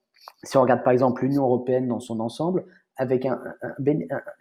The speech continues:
un taux minimum de vingt-cinq pour cent, l'Union européenne récupérerait cent soixante-dix milliards d'euros par an de recettes fiscales supplémentaires, ce qui correspondrait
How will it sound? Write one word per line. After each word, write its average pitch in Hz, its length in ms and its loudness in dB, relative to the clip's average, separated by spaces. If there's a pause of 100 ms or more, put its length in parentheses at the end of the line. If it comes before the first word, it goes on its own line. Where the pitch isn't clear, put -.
(140)
un 139 80 -10
taux 160 100 0
minimum 147 260 2
de 135 60 6
vingt-cinq 131 280 2
pour 135 160 -2
cent, - 160 0
l'Union 151 260 2
européenne 147 600 2
récupérerait 131 680 2
cent 165 160 4
soixante-dix 147 480 2
milliards 143 420 4
d'euros 139 600 6
par 117 260 4
an 170 260 4 (580)
de 127 60 2
recettes 123 260 4
fiscales - 280 0
supplémentaires, 123 560 2
ce 175 80 -6
qui 139 140 0
correspondrait 151 920 2